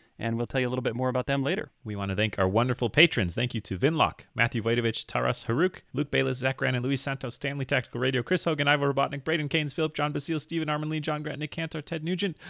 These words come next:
Speaker 2: the Agile Ventures Charity, Maple Syrup, Sonic the Hedgehog, Travis Dennis, Bogdanov, Sean, and Evgeny Sladkowski.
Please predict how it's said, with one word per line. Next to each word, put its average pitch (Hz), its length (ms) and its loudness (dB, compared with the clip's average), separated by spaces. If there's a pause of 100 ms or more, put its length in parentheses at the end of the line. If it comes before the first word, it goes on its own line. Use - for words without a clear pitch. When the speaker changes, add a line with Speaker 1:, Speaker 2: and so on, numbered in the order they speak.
(520)
Speaker 2:
the 151 120 4
Agile 160 280 2
Ventures 156 280 -2
Charity, 170 260 2
Maple 156 220 -2
Syrup, 156 260 -4
Sonic 151 280 -4
the 143 80 -2
Hedgehog, 147 400 -2
Travis 147 320 0
Dennis, 147 340 -2
Bogdanov, 131 720 0
Sean, 131 380 2 (240)
and 107 240 0 (100)
Evgeny 120 460 0
Sladkowski. 147 800 0